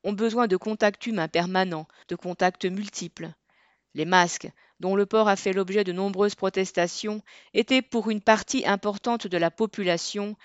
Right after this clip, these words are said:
à la fois un symbole de ce contact perdu et un véritable obstacle physique à la communication, que ce soit en raison de problèmes d'audition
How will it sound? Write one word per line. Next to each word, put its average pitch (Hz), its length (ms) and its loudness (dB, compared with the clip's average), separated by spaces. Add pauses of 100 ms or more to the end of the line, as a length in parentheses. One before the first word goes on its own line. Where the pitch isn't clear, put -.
(300)
à 202 100 6
la 220 120 8
fois 214 400 2
un 165 140 -2
symbole 202 540 2
de 165 80 -6
ce 165 160 -6
contact 175 640 -4
perdu 208 540 -2 (420)
et 262 260 8
un 196 120 0
véritable 214 640 4
obstacle 180 520 2
physique 190 640 -8
à 180 100 2
la 170 120 4
communication, 196 1000 -4 (360)
que 214 80 -6
ce 233 120 -2
soit 233 380 2
en 165 100 -2
raison 196 380 0
de 160 160 -4
problèmes 185 640 2
d'audition 165 640 -4